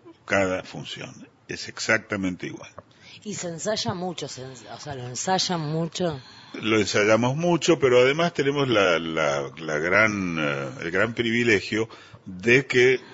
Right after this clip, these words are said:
Speaker 1: trabajamos mucho también.
Speaker 2: Sí.
Speaker 1: Y que el humorismo tiene un aprendizaje después del estreno que cons-, que en el que interviene la, la risa de la gente.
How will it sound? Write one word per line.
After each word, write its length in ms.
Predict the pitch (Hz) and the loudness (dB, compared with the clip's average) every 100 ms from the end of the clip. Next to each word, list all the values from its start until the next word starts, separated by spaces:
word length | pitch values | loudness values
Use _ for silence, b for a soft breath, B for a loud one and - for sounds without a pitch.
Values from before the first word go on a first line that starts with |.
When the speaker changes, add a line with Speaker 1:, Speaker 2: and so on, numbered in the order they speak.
| B B - | B B -8
Speaker 1:
trabajamos 580 | 98 90 85 110 95 117 | 0 0 0 -2 -4 -2
mucho 300 | 127 - - | -4 -4 -10
también. 400 | 131 123 123 117 | -10 -12 -14 -16
Speaker 2:
Sí. 360 | - - 160 113 - | -10 -6 -6 -8 -8
Speaker 1:
Y 140 | 110 101 | -6 -4
que 220 | - 110 | -2 0
el 100 | 120 | 2
humorismo 840 | 143 165 160 143 117 113 117 127 - _ - | 2 2 2 2 0 -2 -2 -4 -8 _ -4
tiene 340 | 127 127 127 | 0 2 2
un 220 | 123 110 | 0 2
aprendizaje 720 | 104 101 104 101 - 131 - 110 | 0 0 -4 -4 -2 -2 0 -2
después 380 | 90 - 143 131 | -2 0 0 2
del 120 | 107 | 0
estreno 520 | 107 117 95 90 104 - B B B - _ - | -2 0 0 0 -6 -8 B B B -20 _ -10
que 340 | - 113 131 - | 2 4 4 2
cons-, 400 | 113 104 - - | -2 0 -6 -2
que 280 | 104 104 - - | 0 0 -2 -6
en 260 | 101 101 95 | -4 -2 -2
el 100 | 92 | -2
que 100 | 98 | -4
interviene 360 | 101 110 131 | -2 0 2
la, 100 | 110 90 87 | 0 -2 -4
la 160 | 90 | -2
risa 280 | 87 117 107 | -2 -2 0
de 80 | 85 | 0
la 120 | 82 | 0
gente. 520 | - 120 69 - - | -2 -4 -4 -14 -20